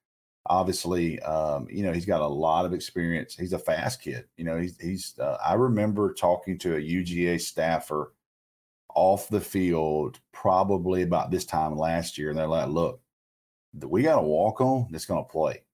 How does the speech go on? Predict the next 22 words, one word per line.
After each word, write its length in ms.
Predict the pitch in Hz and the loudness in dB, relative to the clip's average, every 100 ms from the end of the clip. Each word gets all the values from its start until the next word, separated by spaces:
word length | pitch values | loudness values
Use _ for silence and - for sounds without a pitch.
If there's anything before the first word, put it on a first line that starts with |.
| _ _ | _ _
And, 280 | - 78 69 | -10 -8 -6
and 120 | 80 | -4
I'm 140 | 80 80 | -4 -2
like, 320 | 76 65 - | -2 -4 -6
"Okay, 640 | 78 120 123 80 73 80 - | -4 -4 -2 -2 -2 -6 -10
you 80 | |
know, 120 | 80 78 | -6 -4
what's 200 | 92 98 | -4 -2
going 280 | 98 92 | -2 0
on 180 | 92 87 | 0 0
here?" 300 | 90 113 85 | 0 0 0
But, 320 | 73 78 73 - - _ _ - | 0 0 -2 -8 -20 _ _ -4
uh, 180 | 76 76 | 0 0
Dan 300 | 73 85 95 | 2 2 4
Jackson's 460 | 90 95 - 90 - | 4 2 0 -6 -2
came 260 | 101 92 | 0 2
in, 320 | 90 110 123 123 | 2 2 0 -6
and 100 | 73 | -10
he's 200 | 78 85 | -4 -4
kept 240 | - 98 95 | 0 0 2
his 160 | 85 | 0
role, 440 | 82 82 104 120 | 2 4 4 2